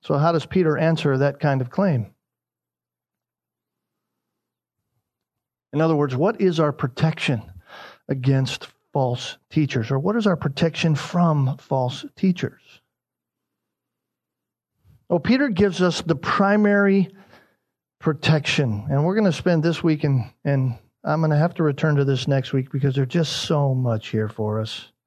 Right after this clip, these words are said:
But the answer is really here in verses one and two in a, in a grave nutshell. "This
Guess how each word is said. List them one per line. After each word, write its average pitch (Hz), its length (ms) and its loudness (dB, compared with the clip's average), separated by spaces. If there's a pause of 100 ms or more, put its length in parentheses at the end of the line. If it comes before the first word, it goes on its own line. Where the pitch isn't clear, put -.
(1600)
But 185 100 0
the 214 160 2
answer 302 260 2
is 135 100 -2
really 160 280 2
here 135 180 2
in 127 100 0
verses 127 340 0
one 135 220 2
and 123 140 -2
two 143 480 2 (1500)
in 147 160 2
a, 110 180 -2 (460)
in 139 100 0
a 131 40 0
grave 139 360 0
nutshell. 139 840 0 (4000)
"This 202 600 0